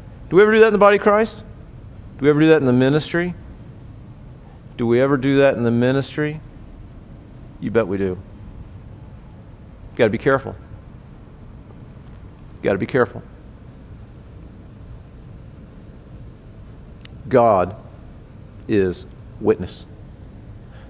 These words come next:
Don't use flattering words. Now, should we be complimentary? Right? Somebody's got, you know, some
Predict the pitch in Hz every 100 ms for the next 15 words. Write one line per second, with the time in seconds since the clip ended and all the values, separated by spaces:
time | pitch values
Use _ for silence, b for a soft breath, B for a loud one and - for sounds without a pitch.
0 | - - 127 139 131 - 123 123 127 127
1 | 123 107 104 - - - - - - -
2 | - - - - - - - - - -
3 | 147 127 104 - 151 143 139 147 127 139
4 | 131 139 143 - - - - - - -
5 | - - 120 120 131 - - - - -
6 | - - - - 127 127 107 131 123 -
7 | - - - _ _ - 123 123 107 123
8 | 135 - _ _ _ _ _ _ _ _
9 | _ _ _ _ _ _ _ _ _ _
10 | _ _ _ _ _ _ _ _ _ _
11 | _ _ _ _ _ _ - 127 117 -